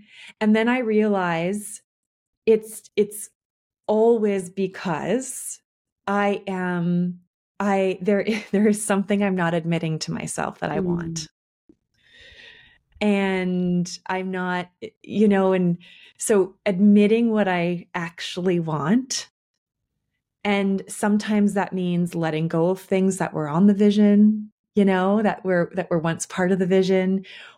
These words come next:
Speaker 1: or just acknowledging that some parts of the vision have arrived and I'm so grateful. And now I want something a little bit different, you know?
Speaker 2: Mm.
Speaker 1: And, and that, that,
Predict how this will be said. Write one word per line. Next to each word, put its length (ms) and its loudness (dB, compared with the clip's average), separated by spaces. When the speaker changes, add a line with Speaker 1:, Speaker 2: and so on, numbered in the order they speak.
Speaker 1:
or 120 2
just 280 -6
acknowledging 720 2
that 360 -2
some 280 -2
parts 380 -2
of 140 -4
the 120 2
vision 360 4
have 220 0
arrived 760 0
and 120 -2
I'm 120 0
so 420 0
grateful. 640 -2
And 140 0
now 240 0
I 120 2
want 320 -2
something 520 4
a 40 4
little 280 2
bit 260 -2
different, 600 -2
you 160 6
know? 460 0
Speaker 2:
Mm. 200 -2
Speaker 1:
And, 180 0
and 240 0
that, 420 -2
that, 600 -2